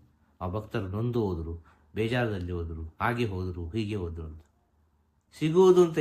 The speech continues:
ಇದ್ರೆ ಉಂಟಲ್ವ, ನೀನು ಮಲ್ಕೊಂಡ್ರೆ ಇದ್ರೂ ಕೂಡ ನಾನು ಎಬ್ಬಿಸಿ ಕೊಡ್ತಾನೆ ಭಗವಂತ. ಇದೆಂಥ ಸತ್ಯವಾದ ವಿಚಾರ ಹೇಳಲಿಕ್ಕೇನಿಲ್ಲ. ನಿನಗೆ ಸಿಗುವುದು ಅಂತ ಇದ್ರೆ, ನಿನಗೆ ಗುರುದರ್ಶನ ಆಗಬೇಕು, ಗುರುವಿನ ಸೇವೆ ಸಿಗಬೇಕು, ಇನ್ನು ಅಂತರಾತ್ಮದ ವಿಚಾರವನ್ನೆಲ್ಲ ಆ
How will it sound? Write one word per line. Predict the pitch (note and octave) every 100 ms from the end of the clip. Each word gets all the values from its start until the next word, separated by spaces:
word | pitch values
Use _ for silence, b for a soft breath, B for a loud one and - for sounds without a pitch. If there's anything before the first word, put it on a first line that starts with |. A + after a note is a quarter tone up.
| D3
ಇದ್ರೆ | D3 D3
ಉಂಟಲ್ವ, | C#3+ B2 A2+ A2+
ನೀನು | A2+ B2+ B2
ಮಲ್ಕೊಂಡ್ರೆ | C3 D3+ E3+ D#3 C#3+ C3
ಇದ್ರೂ | B2 C#3+
ಕೂಡ | C#3 C3
ನಾನು | C3 A#2+ A2
ಎಬ್ಬಿಸಿ | A#2+ C3+ C3+
ಕೊಡ್ತಾನೆ | G#2+ - F2
ಭಗವಂತ. | E2 E2+ D#2+ D#2 - _ _ _ _ _ _ _ _ _ _ _ _ -
ಇದೆಂಥ | G2+ C3+ C3+
ಸತ್ಯವಾದ | C3 A#2+ B2+ B2
ವಿಚಾರ | A#2+ A#2 A2
ಹೇಳಲಿಕ್ಕೇನಿಲ್ಲ. | A2 G#2+ G#2 F#2 F2+ D#2+ - _ _ - _ _ _ _ _ _
ನಿನಗೆ | - G#2+ C#3 D3+
ಸಿಗುವುದು | C#3+ C3+ C3+ D3+ C#3+
ಅಂತ | C3+ -
ಇದ್ರೆ, | G#2+ G#2+ F#2+ - _ _ _ _ _ -
ನಿನಗೆ | A#2+ C#3 C#3
ಗುರುದರ್ಶನ | B2+ C3+ C3+ C3+ B2+
ಆಗಬೇಕು, | A2+ A#2 A#2+ A#2 B2
ಗುರುವಿನ | G#2+ A#2+ A#2+
ಸೇವೆ | A2+ - A2 A2
ಸಿಗಬೇಕು, | G#2 G2 G#2+ A2 G#2+
ಇನ್ನು | A2+ G#2 G#2
ಅಂತರಾತ್ಮದ | G2+ G#2+ A2 G#2+ G#2 G#2
ವಿಚಾರವನ್ನೆಲ್ಲ | G2 A2 G#2 G2+ F#2 A#2 B2 B2 B B B
ಆ | G#2+